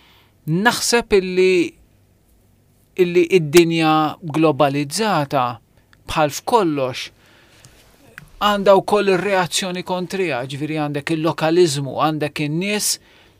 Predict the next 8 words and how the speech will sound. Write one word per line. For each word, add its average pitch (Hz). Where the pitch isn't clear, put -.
illi 165
f'dinja 151
li 165
fiha 143
kulħadd 151
apparentement 139
huwa 135
l-istess, 139